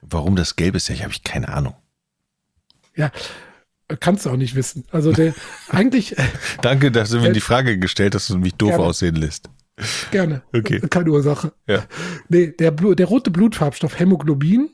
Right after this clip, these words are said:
Speaker 1: Mhm.
Speaker 2: der wird ja zersetzt. Und dann entsteht ein anderer Farbstoff und der heißt Urobilinogen. Und der ist halt gelb.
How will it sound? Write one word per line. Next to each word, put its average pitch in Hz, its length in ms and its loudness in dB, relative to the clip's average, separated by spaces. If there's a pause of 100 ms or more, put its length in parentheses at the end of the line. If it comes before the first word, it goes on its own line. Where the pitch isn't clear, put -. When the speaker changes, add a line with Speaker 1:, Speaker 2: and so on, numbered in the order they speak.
(160)
Speaker 1:
Mhm. 78 200 -2
Speaker 2:
der 165 120 2
wird 175 160 0
ja 170 100 2
zersetzt. - 640 -4
Und 160 140 -2
dann 170 120 2
entsteht 180 520 0
ein 165 540 0 (560)
anderer 208 380 2
Farbstoff 202 480 -2
und 180 80 -2
der 160 100 0
heißt - 260 -6
Urobilinogen. 151 1120 0 (140)
Und 139 140 -6
der 151 100 2
ist 147 120 -4
halt 151 160 -8
gelb. 120 320 -8